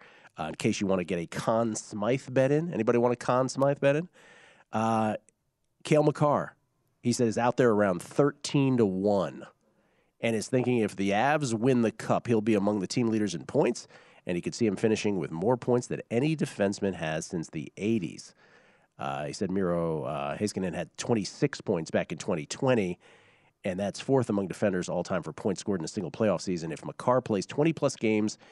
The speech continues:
in a run to the cup, which is a reasonable expectation, he should beat that mark. So thirteen to one, Makar,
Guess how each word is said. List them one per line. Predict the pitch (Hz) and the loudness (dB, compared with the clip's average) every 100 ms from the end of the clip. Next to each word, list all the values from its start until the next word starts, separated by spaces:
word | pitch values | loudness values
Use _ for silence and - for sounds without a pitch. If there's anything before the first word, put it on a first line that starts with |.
| - _ | -20 _
in | 147 147 | 2 4
a | |
run | 135 120 | 6 4
to | 117 | 2
the | 98 | -2
cup, | - 98 85 | 0 0 2
which | 95 90 | 0 -2
is | 82 | -4
a | 78 | -6
reasonable | 80 131 127 113 107 | -2 0 2 2 2
expectation, | - 101 - 87 80 78 _ | 0 -4 0 -2 -2 -10 _
he | - 110 | -4 -2
should | 98 104 90 | 0 -4 -4
beat | 87 | -6
that | 80 73 | -4 -6
mark. | 76 64 60 | -6 -10 -8
So | 80 | -10
thirteen | - 151 160 - 160 143 | -4 -2 -2 -2 -2 0
to | 127 | 2
one, | 139 113 98 | 4 2 0
Makar, | 90 139 131 95 | 0 2 4 2